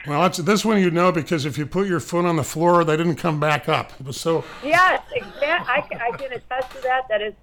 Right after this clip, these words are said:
Speaker 2: for sure.
Speaker 1: Yeah, I left a pair of shoes there one, one night. I think that might have been the Kid Rock show. So anyway,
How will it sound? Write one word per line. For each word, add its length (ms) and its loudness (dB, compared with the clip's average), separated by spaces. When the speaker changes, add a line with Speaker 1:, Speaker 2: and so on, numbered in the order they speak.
Speaker 2:
for 180 -8
sure. 280 -2
Speaker 1:
Yeah, 240 -2
I 60 4
left 260 4
a 60 4
pair 220 2
of 80 0
shoes 300 -2
there 160 -2
one, 380 -4
one 260 -2
night. 240 -2
I 80 -4
think 160 -8
that 160 0
might 140 -2
have 80 -4
been 80 -4
the 100 -4
Kid 200 -4
Rock 180 -2
show. 160 -8
So 240 -2
anyway, 320 0